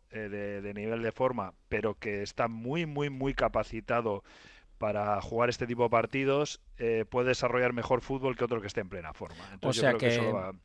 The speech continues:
Speaker 2: la alineación que ya nos la sabemos, ¿no? Sin mucha
Speaker 1: No sé, es
Speaker 2: probatura.
Speaker 1: que, es que a mí yo apostar por una alineación teniendo a Yagoba de entrenador, mm,
Speaker 2: Ujú.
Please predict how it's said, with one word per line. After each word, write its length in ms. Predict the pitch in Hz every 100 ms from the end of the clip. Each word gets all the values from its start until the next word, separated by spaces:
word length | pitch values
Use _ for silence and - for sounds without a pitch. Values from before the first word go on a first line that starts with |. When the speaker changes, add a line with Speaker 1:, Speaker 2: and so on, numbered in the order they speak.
| _ -
Speaker 2:
la 120 | 123
alineación 340 | 123 127 151
que 100 | 143
ya 80 | 135
nos 140 | 123 113
la 100 | 107
sabemos, 480 | 107 92 - -
¿no? 200 | 131 165 156 _ _ - - - - - - - - - - _
Sin 220 | - 123 123
mucha 240 | 139 143
Speaker 1:
No 80 | 196
sé, 80 | 113
es 40 | 196 156 98
Speaker 2:
probatura. 80 |
Speaker 1:
que, 80 | 131
es 120 | 127
que 80 | -
a 60 | 131
mí 400 | 143 160 160 151
yo 160 | 147 151
apostar 400 | 151 139 147 135
por 140 | 143
una 140 | 143
alineación 580 | 139 139 131 147 135 131
teniendo 320 | 127 127 135
a 60 | 135
Yagoba 400 | 131 123 127 131
de 80 | 127
entrenador, 560 | 123 123 123 127 131 - - -
mm, 560 | 123 120 117 117 117
Speaker 2:
Ujú. 100 | 104